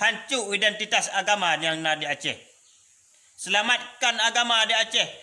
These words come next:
selamatkan situs sejarah Aceh. Nyo ke yang lem pesampo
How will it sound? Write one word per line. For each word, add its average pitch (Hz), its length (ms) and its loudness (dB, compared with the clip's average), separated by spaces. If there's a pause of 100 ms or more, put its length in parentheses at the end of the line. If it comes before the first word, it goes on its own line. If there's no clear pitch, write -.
(140)
selamatkan 196 640 0
situs 226 480 -6
sejarah 196 320 0
Aceh. 175 320 -4 (4000)
Nyo 196 320 -4
ke 208 80 -12 (680)
yang 175 120 -2
lem 180 160 -2
pesampo 175 360 -2